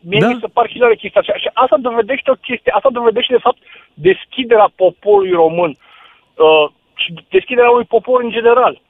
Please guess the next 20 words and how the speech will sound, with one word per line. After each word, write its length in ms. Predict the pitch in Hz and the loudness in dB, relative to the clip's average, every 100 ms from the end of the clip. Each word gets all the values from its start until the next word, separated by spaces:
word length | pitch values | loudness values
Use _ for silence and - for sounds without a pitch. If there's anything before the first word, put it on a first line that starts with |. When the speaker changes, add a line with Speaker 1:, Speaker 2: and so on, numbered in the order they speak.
| _ _ | _ _
Speaker 1:
Noi 160 | 190 226 | -6 -6
suntem 180 | 247 233 | -2 -2
un 60 | |
popor 280 | 226 233 240 | -2 -4 -4
foarte 200 | - 233 | -2 -4
deschis 320 | 226 233 254 - | -6 -8 -10 -10
și 200 | 185 160 _ | -12 -14 _
faptul 280 | - - - | -4 -4 -4
că 80 | 233 | -4
acceptăm 420 | - 196 - 226 | -2 -6 -2 -2
cu 140 | - | -2
ușor, 280 | 208 - 226 202 | -10 -4 -4 -4
cu 280 | 175 170 - | -12 -14 -10
foarte 240 | 175 226 - | -2 -2 -2
multă 220 | - - | -10 -6
ușurință 440 | 208 - 202 208 190 | -6 -4 -8 -6 -8
cuvinte 280 | 185 208 | -6 -6
din 120 | 196 202 | 0 0
alte 220 | 208 196 | 0 -2
limbi, 220 | 233 254 | -6 -10